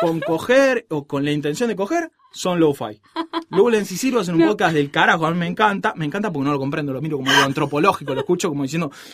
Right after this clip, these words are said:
Speaker 1: "La gente se extraña, se gozo, extraña al ex", eso no lo entiendo, yo corto, el ex murió, pero bueno,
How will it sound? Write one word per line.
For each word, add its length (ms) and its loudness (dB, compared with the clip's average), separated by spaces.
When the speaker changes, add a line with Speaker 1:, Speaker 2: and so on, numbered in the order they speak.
Speaker 1:
"La 100 -14
gente 300 -2
se 140 -2
extraña, 840 4
se 360 -4
gozo, 580 6
extraña 480 2
al 100 2
ex", 300 2
eso 160 -4
no 60 0
lo 60 2
entiendo, 280 0
yo 160 0
corto, 260 0
el 80 0
ex 80 -4
murió, 240 0
pero 140 0
bueno, 180 4